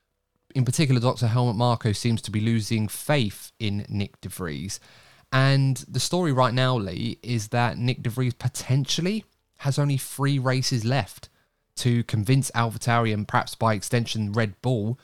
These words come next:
that he is still worthy of driving in that car. And we've got until the, the Spanish Grand Prix in a few weeks' time to, to see if he's gonna stick around or not.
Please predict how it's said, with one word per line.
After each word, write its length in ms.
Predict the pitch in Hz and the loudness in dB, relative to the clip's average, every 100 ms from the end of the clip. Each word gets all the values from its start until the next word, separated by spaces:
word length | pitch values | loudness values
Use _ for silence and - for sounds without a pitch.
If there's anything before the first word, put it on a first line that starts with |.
| _ _ _ _ | _ _ _ _
that 120 | 120 | 0
he 160 | 120 139 | 4 6
is 80 | 131 | 4
still 240 | - 143 | 2 0
worthy 460 | 127 135 131 120 123 | 2 2 2 2 -2
of 80 | - | 0
driving 380 | 127 123 120 | 0 2 2
in 100 | 120 | 0
that 180 | 123 - | 0 -2
car. 380 | - 151 123 98 | -6 -2 0 0
And 200 | 101 104 | -2 -2
we've 140 | 110 | -4
got 140 | - 107 | -2 -2
until 200 | 113 120 | -2 0
the, 220 | 113 - - | -2 -4 -8
the 80 | 107 | -4
Spanish 360 | - 117 107 | 2 2 2
Grand 200 | 123 110 | 2 0
Prix 160 | 95 117 | 0 0
in 80 | 110 | 0
a 40 | |
few 200 | - 117 | 0 -2
weeks' 220 | 117 - | 0 -2
time 220 | 127 123 | 0 0
to, 160 | 123 127 _ _ _ _ _ - | 0 -4 _ _ _ _ _ -8
to 100 | 107 | -4
see 240 | - 135 | 0 2
if 100 | 131 | 2
he's 140 | 135 120 | 0 0
gonna 160 | 131 | 0
stick 300 | 123 139 - | 0 -2 -2
around 260 | 127 160 151 | -2 0 -2
or 80 | 90 | -2
not. 220 | 82 | -4